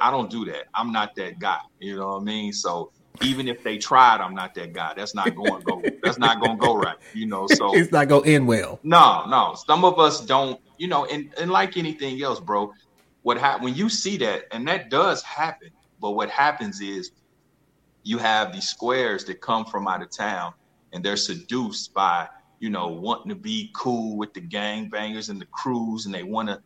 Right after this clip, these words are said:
Speaker 1: see. I really come from that. I really come from that. So I didn't, I don't, I don't, I didn't need to get in with no clique.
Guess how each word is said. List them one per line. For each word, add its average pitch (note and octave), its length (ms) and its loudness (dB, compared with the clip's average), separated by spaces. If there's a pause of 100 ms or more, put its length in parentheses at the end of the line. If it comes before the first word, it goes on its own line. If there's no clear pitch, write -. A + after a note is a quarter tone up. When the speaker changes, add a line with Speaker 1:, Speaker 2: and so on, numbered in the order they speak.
(140)
Speaker 1:
see. A#2 180 0
I A#2 160 8
really A#2+ 300 -2
come D3 320 -4
from F2+ 240 -12
that. D#2+ 240 -16 (320)
I G2 80 -2
really A#2+ 260 0
come C#3+ 260 -2
from G2 200 -12
that. D#2+ 200 -12
So F#2+ 380 -2 (560)
I B2 140 6
didn't, C#3+ 420 -2
I C3 100 8
don't, D3+ 320 0 (140)
I B2+ 80 6
don't, C3+ 240 4
I C3 80 4
didn't C#3 180 -2
need D3 260 -2
to G2+ 40 -10
get A#2+ 260 -6
in A#2+ 240 -4
with G#2+ 120 -6
no G2+ 160 -4
clique. - 400 -6